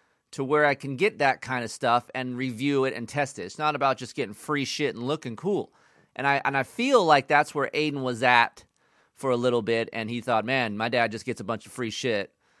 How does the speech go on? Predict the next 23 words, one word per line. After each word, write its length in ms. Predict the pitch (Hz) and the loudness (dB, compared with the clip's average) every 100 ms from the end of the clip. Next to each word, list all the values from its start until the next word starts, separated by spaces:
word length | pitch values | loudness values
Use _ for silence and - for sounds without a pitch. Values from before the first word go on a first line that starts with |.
| _ - | _ -14
and 160 | 98 101 | -10 -6
he 60 | |
gets 140 | 107 - | -6 -4
to 100 | 113 | -2
go 100 | 107 | 0
ride 220 | 104 85 | 0 -2
dirt 140 | 120 | -4
bikes 280 | 104 90 - | -2 -4 -4
every 180 | 101 90 | -8 -6
day. 140 | 92 | -6
He 60 | 85 | -4
wakes 260 | 98 101 | -6 -6
up, 100 | 107 | -8
rides 200 | 87 90 | -6 -8
dirt 140 | 85 107 | -6 -8
bikes." 280 | 78 - - | -10 -14 -2
Well, 300 | 117 113 - _ - _ _ _ _ _ _ _ _ _ _ _ | 0 0 -4 _ -20 _ _ _ _ _ _ _ _ _ _ _
I 140 | 117 | 0
want 260 | 131 170 180 | 4 4 4
him 120 | 180 | 0
to, 500 | - 160 147 135 - - | 2 4 4 4 0 -4
to 140 | 143 | -4
learn, 540 | 127 147 139 107 131 | 0 2 2 0 -4